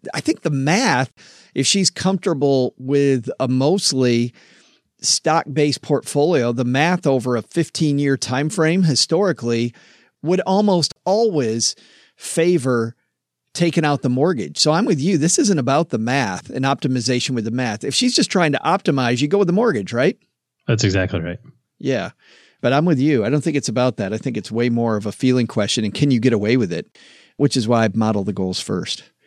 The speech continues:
Speaker 1: Good stuff. Thanks for the question. If you've got a question for us, head to stackingbenjamins dot com forward slash voicemail. Mandy taking home the Greatest Money Show on Earth t-shirt, and she's entered in the basement contest,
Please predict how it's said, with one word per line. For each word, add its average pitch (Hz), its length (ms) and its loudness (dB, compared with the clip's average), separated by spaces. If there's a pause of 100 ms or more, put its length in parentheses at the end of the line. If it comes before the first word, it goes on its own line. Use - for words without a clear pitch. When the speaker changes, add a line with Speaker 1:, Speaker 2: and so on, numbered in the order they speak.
(340)
Speaker 1:
Good 151 140 0
stuff. 127 300 0
Thanks 185 260 0
for 196 80 2
the 160 80 4
question. 175 460 0
If 127 100 -6
you've 208 180 0
got 208 160 0
a 156 60 2
question 160 480 0
for 156 400 0 (160)
us, 160 400 2 (380)
head 160 320 0
to 170 280 2
stackingbenjamins 131 800 0
dot - 160 0
com 131 240 0
forward 110 220 -2
slash 110 300 -2
voicemail. 110 680 -4
Mandy 139 640 0 (320)
taking 151 320 2
home 135 200 2
the 127 60 4
Greatest 131 360 0
Money 127 160 -2
Show 123 280 0
on 117 160 -2
Earth 113 220 -4
t-shirt, 107 580 -2 (140)
and 160 340 0
she's 127 320 -2
entered 175 300 2
in 170 80 2
the 147 80 -4
basement 175 500 -2
contest, 156 760 -2